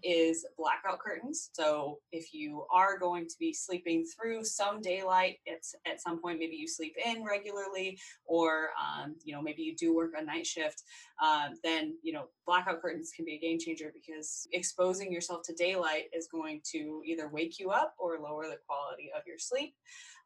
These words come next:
Um, and then all of those things like winding down at the end of the day, like Christina mentioned, are super, super important. And if you do have to be on a screen right before you go to bed, then wearing a blue light glasses,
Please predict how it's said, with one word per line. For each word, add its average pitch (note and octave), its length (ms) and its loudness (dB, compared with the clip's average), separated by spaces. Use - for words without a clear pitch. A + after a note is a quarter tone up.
Um, D#3+ 460 2
and F#3 120 0
then F#3 100 2
all F#3 220 4
of F#3 80 0
those F3 180 4
things E3+ 300 -2
like D#3 240 -2
winding D#3 400 0
down D3+ 240 -2
at C#3+ 120 -8
the D#3 120 -10
end D3 120 -8
of C#3 60 -10
the D3+ 80 -10
day, D3 220 -8
like - 160 -8
Christina D3 440 -8
mentioned, D3+ 480 -4
are - 80 -4
super, F#3 340 -2
super D#3+ 300 -4
important. D#3 560 -6
And E3+ 100 -2
if E3+ 180 -4
you E3 160 -8
do A3+ 200 -4
have F#3 260 2
to E3+ 80 -8
be C4 180 2
on A#3+ 200 6
a A3 40 -2
screen G3 460 -2
right D#3 220 0
before E3 260 -6
you D#3 140 -2
go D#3 100 -4
to D3+ 160 -6
bed, F#3 320 2
then D#3 140 -6
wearing D3+ 480 -6
a - 100 -20
blue D3+ 160 -14
light C#3+ 240 -8
glasses, C#3 680 -6